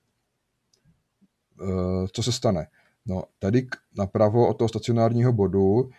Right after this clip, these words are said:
je vyšší ta intenzita vyzařování než, eh, pohlcování tepla. Tak-, takže to znamená, že vlastně, eh, ta země víc vyzáří, než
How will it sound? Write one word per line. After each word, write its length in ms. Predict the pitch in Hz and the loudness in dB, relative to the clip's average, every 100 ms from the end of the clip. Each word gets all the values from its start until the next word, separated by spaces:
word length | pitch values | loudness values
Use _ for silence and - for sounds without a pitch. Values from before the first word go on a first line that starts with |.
| _ - | _ 0
je 480 | 104 107 107 104 - | 4 6 6 4 -2
vyšší 340 | 95 104 - 110 | -6 -4 -2 0
ta 120 | 104 | 0
intenzita 440 | 107 113 110 120 | 0 -2 -2 0
vyzařování 1120 | 123 107 104 104 98 95 95 95 90 90 101 - - - | 0 2 2 2 2 2 2 0 0 -2 -2 -6 -14 -4
než, 540 | 98 104 - - - | 0 0 -2 -4 0
eh, 320 | 104 104 104 117 - - _ _ _ - 90 90 90 90 90 92 - - | 2 4 0 -4 -14 -20 _ _ _ -8 -4 -2 -2 -2 -4 -6 -6 0
pohlcování 880 | 113 - 101 92 87 85 78 78 98 _ _ _ _ _ _ _ _ _ _ _ | 0 0 0 2 2 0 -4 -8 -12 _ _ _ _ _ _ _ _ _ _ _
tepla. 360 | 98 - 80 - | -12 -8 -10 -8
Tak-, 160 | 92 80 | -12 -4
takže 240 | 98 107 | -2 0
to 120 | 107 | -2
znamená, 460 | 107 110 113 113 113 | 0 2 4 4 4
že 120 | 113 | 4
vlastně, 540 | 110 107 - 117 117 | 2 0 2 4 4
eh, 360 | 95 110 107 107 | 4 4 6 4
ta 120 | 110 | 2
země 540 | 104 107 110 113 113 - | 0 2 2 2 2 0
víc 380 | 95 117 123 123 | -2 2 2 0
vyzáří, 960 | 92 104 98 95 98 98 90 92 113 143 _ _ - | -4 0 2 2 2 0 0 0 -2 -6 _ _ -4
než 420 | 107 107 - - | -2 -2 -6 -12